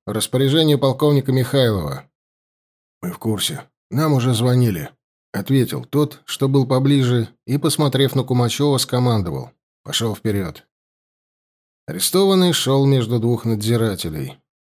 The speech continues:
На широком лице прежнее равнодушие. Провели по длинному мрачноватому коридору, затем свернули в крыло, где находились камеры для заключенных.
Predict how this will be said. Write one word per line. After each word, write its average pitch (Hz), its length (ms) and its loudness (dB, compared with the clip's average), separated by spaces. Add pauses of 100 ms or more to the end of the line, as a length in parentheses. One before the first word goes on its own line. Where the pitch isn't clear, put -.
На 185 100 -8
широком 151 440 0
лице 131 380 0
прежнее 123 540 2
равнодушие. 104 880 -4 (840)
Провели 175 380 2
по 147 160 2
длинному 160 500 4
мрачноватому 131 720 0
коридору, 117 560 0
затем 110 400 -2
свернули 123 500 0
в - 80 -4
крыло, 120 480 2
где 110 100 0
находились 117 560 0
камеры 120 440 0
для 101 200 -2
заключенных. 95 1000 -6